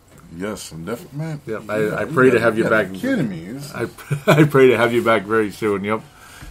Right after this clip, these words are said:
Speaker 2: and yeah, I mean, I, I, I apologize. We haven't recorded as much this summer as maybe summers past. We maybe recorded a little more often,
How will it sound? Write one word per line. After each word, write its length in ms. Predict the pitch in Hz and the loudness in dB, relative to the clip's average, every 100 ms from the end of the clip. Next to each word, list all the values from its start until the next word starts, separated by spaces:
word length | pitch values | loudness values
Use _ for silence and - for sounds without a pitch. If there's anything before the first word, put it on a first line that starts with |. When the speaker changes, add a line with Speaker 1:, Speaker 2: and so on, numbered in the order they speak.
| - | -10
Speaker 2:
and 460 | 107 110 107 101 92 - _ _ _ _ _ - | -6 -4 -4 -8 -12 -20 _ _ _ _ _ -8
yeah, 300 | 120 147 131 | 2 2 2
I 180 | 127 143 | 0 -2
mean, 160 | 135 | 0
I, 320 | 127 127 127 | 2 2 0
I, 300 | 120 117 127 123 | -2 -2 -2 -2
I 180 | 139 | 2
apologize. 580 | 127 117 131 127 131 123 | 2 4 4 6 6 6
We 80 | 117 | 4
haven't 180 | 117 117 | 0 0
recorded 500 | 107 - 120 120 117 | -2 2 4 4 2
as 80 | 107 | 0
much 320 | 110 113 - | 0 -2 -4
this 340 | - 139 113 - | -14 -8 -8 -4
summer 380 | 110 107 110 | -2 0 0
as 240 | 107 92 - | -2 -6 -4
maybe 280 | 107 101 92 | -4 -4 -4
summers 320 | 110 104 90 | -4 -4 -6
past. 340 | 101 104 104 | -4 -2 -2
We 100 | 98 | -6
maybe 240 | 98 95 95 | -6 -4 -4
recorded 500 | 92 95 107 101 95 | -6 -6 -2 -2 -2
a 40 | |
little 260 | 95 110 110 | 0 0 0
more 180 | 113 110 | -2 -2
often, 420 | 110 - 120 | -2 -4 -8